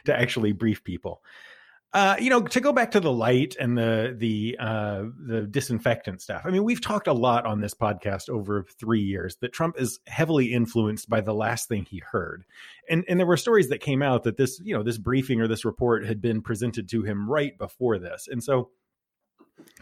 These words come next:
he's not a deep thinker. He's not, you know, digging into the, the, the information. He was given this report and he's a bullshitter, right? I mean, so he went out and he was bullshitting. He was just saying the, you know, this is, these are terms he, he had just heard.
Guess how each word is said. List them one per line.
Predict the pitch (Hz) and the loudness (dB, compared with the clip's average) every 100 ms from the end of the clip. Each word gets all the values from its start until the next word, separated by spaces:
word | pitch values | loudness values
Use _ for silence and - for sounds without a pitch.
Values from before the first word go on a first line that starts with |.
| - | -8
he's | - 190 | -2 0
not | 196 208 151 | 0 -2 -2
a | |
deep | 123 135 135 | -2 -4 -6
thinker. | - 131 131 143 | 0 0 2 2
He's | 131 127 | 0 -2
not, | 160 143 120 143 | -2 -4 -6 -10
you | 165 | -4
know, | 127 | -2
digging | 110 110 143 135 127 | -2 0 0 2 0
into | 127 120 127 117 123 | 0 0 0 2 0
the, | 104 104 113 139 | 0 -2 -2 -6
the, | 110 104 101 101 - - | -6 -4 -4 -6 -10 -12
the | 110 113 | -8 -4
information. | 127 120 107 107 - 107 | -2 0 0 0 -4 -6
He | 131 | -2
was | 120 107 | -2 0
given | 147 156 165 139 135 - - - | 0 2 2 0 -4 -20 -20 -12
this | 120 117 - | -2 -2 2
report | 113 - 127 113 113 | 0 4 6 6 2
and | 135 113 110 123 | -2 0 0 -2
he's | - 165 | -6 -4
a | 185 | -2
bullshitter, | 170 247 262 - - 92 95 | -2 -2 -4 -4 -6 -6 -4
right? | 135 185 | -4 -2
I | |
mean, | 170 175 | -2 -2
so | 185 | 2
he | 160 | 2
went | 170 196 | 2 0
out | 131 139 143 | 2 0 0
and | 147 | -2
he | 147 | 0
was | 165 | 0
bullshitting. | 123 220 262 - 92 95 | 2 0 0 -2 -4 -2
He | 110 | 0
was | 127 131 | 0 0
just | 165 147 | -2 -2
saying | - 143 143 135 | 0 2 4 4
the, | 127 127 131 | 4 4 2
you | |
know, | 120 107 | -2 -2
this | 120 127 | -4 -6
is, | 120 | -4
these | 143 143 | -4 -2
are | 135 | -2
terms | - 131 135 131 | 0 2 2 2
he, | 117 110 113 | 0 0 -2
he | 113 | -4
had | 107 | -4
just | - 151 - | -4 -6 0
heard. | 123 120 113 | 4 6 4